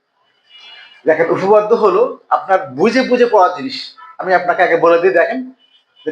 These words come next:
কিভাবে আপনি এক মিনিটের মধ্যে পারবেন, সেটা ইনশাআল্লাহ বলে দিই। দেখেন, বলছি যে এখানে যেটা সাধারণ নির্বাচন থাকে, ওইটাই হলো বিশেষ নির্বাচন। চেক করে দেখেন, দুটি সরল রেখা, দুটি সরল রেখা পরস্পর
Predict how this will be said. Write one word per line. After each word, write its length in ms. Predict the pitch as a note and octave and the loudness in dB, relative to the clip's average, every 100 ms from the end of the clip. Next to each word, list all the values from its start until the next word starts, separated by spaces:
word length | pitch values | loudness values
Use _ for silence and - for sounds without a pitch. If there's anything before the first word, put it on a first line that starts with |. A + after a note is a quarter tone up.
| D3+ | -4
কিভাবে 260 | G#3 G3 G#3 | -2 2 2
আপনি 180 | - F3 F#3+ F#3+ E3 | 0 -6 -6 -2 -2
এক 80 | D#3+ | -2
মিনিটের 260 | F#3+ F#3 F#3+ | -4 -4 -4
মধ্যে 180 | D#3+ D#3 D#3+ | -4 -2 -2
পারবেন, 260 | D3+ A#3+ C4+ | -2 -4 -6
সেটা 160 | F#3 E3 D3+ | -2 0 0
ইনশাআল্লাহ 260 | D3+ C#3 C#3 | -2 -4 -4
বলে 120 | B2+ | -6
দিই। 120 | B2 _ _ _ - | -12 _ _ _ -8
দেখেন, 200 | F3 F3+ F#3 | -4 -2 0
বলছি 160 | F#3+ G3 | 0 0
যে 60 | G3+ G#3+ - _ _ _ _ _ _ _ _ - - - F#3+ | 0 -2 -12 _ _ _ _ _ _ _ _ -20 -12 -2 0
এখানে 220 | G#3+ A3 G3+ | 0 2 2
যেটা 140 | G#3+ G#3+ | 2 0
সাধারণ 320 | F#3 F#3 G3+ G#3 | 0 2 2 2
নির্বাচন 300 | G#3+ G#3 G#3+ F#3 | 0 -2 -6 -6
থাকে, 200 | F3 B3 B3+ _ _ _ _ _ _ _ F#3 | -6 -6 -6 _ _ _ _ _ _ _ 0
ওইটাই 280 | F#3+ G#3+ G#3 | 4 4 4
হলো 120 | A3+ D#3+ | 2 0
বিশেষ 160 | - D#3 | -4 -4
নির্বাচন। 300 | C3+ B2+ B2 - _ G3+ | -4 -4 -8 -20 _ -12
চেক 100 | F#3+ | -4
করে 120 | G#3 F#3+ | -2 -2
দেখেন, 180 | G3 A3+ - _ _ _ _ _ _ _ C3+ C#3 | -4 -10 -16 _ _ _ _ _ _ _ -18 -4
দুটি 200 | F#3+ A#3+ F#3 | -2 0 0
সরল 200 | G3 F3+ E3 | 0 0 0
রেখা, 180 | A#2+ - - C3+ A#2+ D3 | -2 -8 -12 -20 -12 -8
দুটি 280 | F#3 G#3+ A3+ - | -6 -4 -4 0
সরল 260 | F#3 F#3 F3+ | 2 2 2
রেখা 260 | F#3 F#3 A3+ A3+ - | 0 2 0 0 0
পরস্পর 380 | F3 E3 - | -2 -2 -4